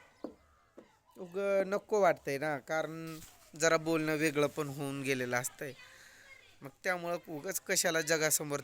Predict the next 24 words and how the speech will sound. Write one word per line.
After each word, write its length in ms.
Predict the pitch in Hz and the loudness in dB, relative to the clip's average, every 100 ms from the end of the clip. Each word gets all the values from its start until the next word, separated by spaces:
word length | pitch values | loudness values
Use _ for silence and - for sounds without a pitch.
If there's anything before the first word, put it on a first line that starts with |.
| - | -2
तमाशा 320 | 147 131 135 | -2 -2 -2
मांडायचा 460 | 127 120 117 117 131 | -4 -4 -4 -2 0
असं 220 | 135 135 | 0 -2
पण 220 | 143 139 | -6 -4
वाटतं 360 | 135 123 - 127 | -4 -4 -10 -18
ना. 80 | 147 _ _ _ _ _ _ _ _ _ _ _ _ _ _ _ | -18 _ _ _ _ _ _ _ _ _ _ _ _ _ _ _
नाही, 240 | 104 120 139 | -14 -10 -8
पण 160 | 165 | -8
मी 340 | 160 170 175 170 | -10 -8 -6 4
यावेळेस 460 | 170 170 175 175 | 6 6 4 0
जर 200 | 156 170 | 0 2
समजा 360 | 165 - 160 151 | 2 0 -2 -6
कधी 300 | - 156 143 | -6 -8 -8
तिकडं 380 | 139 - 135 131 | -10 -6 -4 -2
गेलो 260 | 147 131 | 0 -2
काय, 220 | 123 120 107 | -4 -8 -8
मी 180 | 101 107 _ _ _ _ _ _ _ _ _ _ | -12 -18 _ _ _ _ _ _ _ _ _ _
मोबाईलच 600 | 131 147 160 156 147 147 | -18 -12 -6 -4 -4 -2
असा 200 | 165 147 | -2 -2
चालूच 420 | 147 160 147 143 - | 0 2 2 0 -4
ठेवेल 220 | 143 123 110 | -4 -6 -8
मी 140 | 107 - | -14 -10
खिशामध्ये 560 | 117 - 104 104 101 110 - - - - - | -4 -4 -6 -12 -14 -18 -20 -20 -20 -20 -16
व्हिडिओ. 380 | 131 135 131 113 | -6 -2 -2 -2